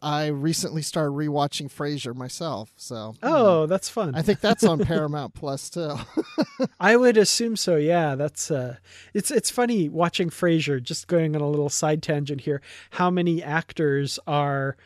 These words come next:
Speaker 2: in Frasier that end up being in Star Trek and vice versa at some point? So it's kinda funny.
Speaker 1: Well, you know, they're bringing back Frasier and new episodes.
Speaker 2: Really?
Speaker 1: Yep.
Speaker 2: I hadn't heard that.
Speaker 1: Yep. Not on Paramount Plus,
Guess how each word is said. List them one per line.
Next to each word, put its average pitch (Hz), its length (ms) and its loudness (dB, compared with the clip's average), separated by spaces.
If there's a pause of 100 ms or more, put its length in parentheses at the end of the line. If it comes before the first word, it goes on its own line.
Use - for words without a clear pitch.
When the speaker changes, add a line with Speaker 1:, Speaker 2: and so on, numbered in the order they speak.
(260)
Speaker 2:
in 170 180 0
Frasier 156 680 2
that 135 200 -2
end 139 200 -4
up - 160 -6
being 147 220 -2
in 135 120 -4
Star 143 340 -2
Trek 139 320 -4
and 131 140 -6
vice 135 280 -6
versa 131 600 -6 (260)
at 135 200 -8
some 123 280 -6
point? 120 400 -12
So 113 360 -8
it's - 140 -18
kinda 135 220 -8
funny. 127 340 -8 (260)
Speaker 1:
Well, 180 140 4
you 175 140 6
know, 196 140 4
they're 185 120 6
bringing 156 480 0
back 151 400 0
Frasier 98 540 -10 (320)
and 120 240 -8 (200)
new 147 200 0
episodes. 85 760 -6 (100)
Speaker 2:
Really? 170 720 0
Speaker 1:
Yep. 123 240 -4
Speaker 2:
I 175 40 -4
hadn't 262 220 -2
heard 302 220 -4
that. 123 300 -4 (240)
Speaker 1:
Yep. 107 380 -6 (180)
Not 190 220 2
on 226 100 2
Paramount 202 500 0
Plus, 127 580 -2